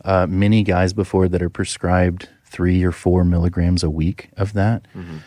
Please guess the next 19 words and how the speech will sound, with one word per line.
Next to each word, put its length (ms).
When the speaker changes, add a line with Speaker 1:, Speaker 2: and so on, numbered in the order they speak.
Speaker 1:
And 160
that's 200
the 80
type 260
of 60
medication 720
that 260
really 360
requires, 760
like, 360
a 100
quarter 600
of 100
a 60
milligram 720
every 240
couple 300
of 60
weeks. 420